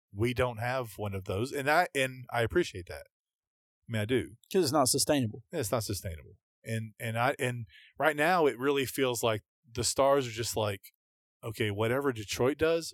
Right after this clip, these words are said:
Speaker 1: we're gonna do six months later." <laughs> So,
Speaker 2: Mm.
Speaker 1: so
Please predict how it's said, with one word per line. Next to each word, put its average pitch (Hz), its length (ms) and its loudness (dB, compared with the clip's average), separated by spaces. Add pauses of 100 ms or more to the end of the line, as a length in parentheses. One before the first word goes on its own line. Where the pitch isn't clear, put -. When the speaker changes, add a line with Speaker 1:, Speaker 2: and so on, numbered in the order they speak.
(120)
Speaker 1:
we're 113 220 -4
gonna 117 200 -2
do 107 160 -2
six 98 300 -8
months 90 180 -8
later." 85 320 -16
<laughs> - 80 -20 (960)
So, - 400 -8 (1200)
Speaker 2:
Mm. 139 200 -12 (100)
Speaker 1:
so 151 220 4